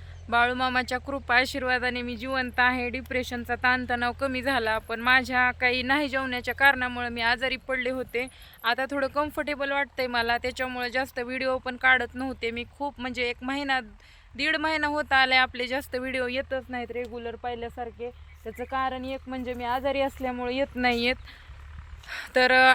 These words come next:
आठ दिवस झालं मी गावाकडंच आहे, आठ नऊ दिवस झालं. आता उद्या संडे आहे, उद्या पोरांना पण भेटायला जायचंय.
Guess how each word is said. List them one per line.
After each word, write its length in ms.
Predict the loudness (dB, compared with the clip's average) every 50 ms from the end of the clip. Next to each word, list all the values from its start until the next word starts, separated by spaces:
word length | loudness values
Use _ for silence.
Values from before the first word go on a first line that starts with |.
| 8 10
आठ 220 | 10 10 10 8
दिवस 260 | 4 2 4 4 2
झालं 320 | 4 4 4 6 6 4 4
मी 140 | 2 2
गावाकडंच 680 | 6 8 8 8 10 8 6 4 4 2 2 2 2 6
आहे, 560 | 6 8 8 8 6 4 0 -2 -2 -2 -4 -6 -8 -12 -14 -10
आठ 280 | -4 0 4 4 4 4 2
नऊ 200 | -4 -4 -4 -4
दिवस 260 | -4 -2 -2 -2 -4
झालं. 420 | -2 -2 -2 -2 0 0 -2 -2 -4 -6 -10 -18 -20 -14 -4 -2
आता 200 | 0 0 0 0
उद्या 220 | 0 0 -2 -2
संडे 340 | 0 0 0 0 0 4 6
आहे, 280 | 6 6 6 2 -2
उद्या 260 | -2 -2 0 0 0 0
पोरांना 480 | 0 0 0 2 2 2 0 0 -2
पण 200 | -2 -2 -6 -4
भेटायला 460 | -2 -2 -2 2 2 2 2 2 2
जायचंय. 480 | 0 0 -2 -2 -4 -6 -6 -4 -4 -4